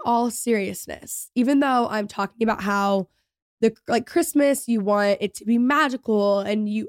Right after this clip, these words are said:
like, how I'm very passionate about Christmas and still keeping Christmas in this light, I also recognize it can be very hard. We've lost, you know, an immediate family member in my family. We've also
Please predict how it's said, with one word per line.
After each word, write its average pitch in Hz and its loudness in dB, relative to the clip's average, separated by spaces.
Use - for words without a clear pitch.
like, - -4
how 240 0
I'm 226 0
very 220 0
passionate 208 -4
about 202 -8
Christmas 202 -6
and 214 -2
still - -6
keeping 202 -4
Christmas 202 -6
in 208 2
this 214 -4
light, 226 2
I 226 2
also 220 0
recognize 254 0
it 254 -4
can 254 0
be 233 0
very 214 0
hard. 202 0
We've 208 -4
lost, 196 -4
you 214 0
know, 190 2
an 185 0
immediate 185 -4
family 220 0
member 226 0
in 220 2
my 247 0
family. 247 0
We've 233 0
also 240 -2